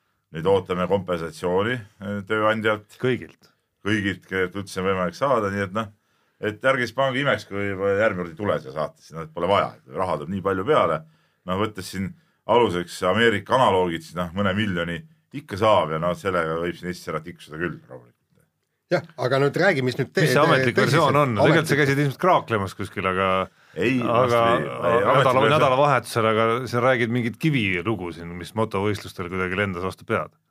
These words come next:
Speaker 1: Ei no see oli nii, et see kivi tuli, siis ma peaga suunasin ta ära teiste inimeste eest.
Speaker 2: Jalgpalli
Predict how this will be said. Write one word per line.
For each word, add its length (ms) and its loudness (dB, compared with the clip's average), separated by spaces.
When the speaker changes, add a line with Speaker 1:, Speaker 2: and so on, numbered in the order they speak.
Speaker 1:
Ei 80 -2
no 80 2
see 80 2
oli 160 4
nii, 160 0
et 80 -4
see 80 -12
kivi 240 -2
tuli, 220 0
siis 100 -2
ma 140 -2
peaga 300 2
suunasin 420 -2
ta 60 4
ära 180 4
teiste 240 -4
inimeste 460 -8
eest. 240 -20
Speaker 2:
Jalgpalli 340 0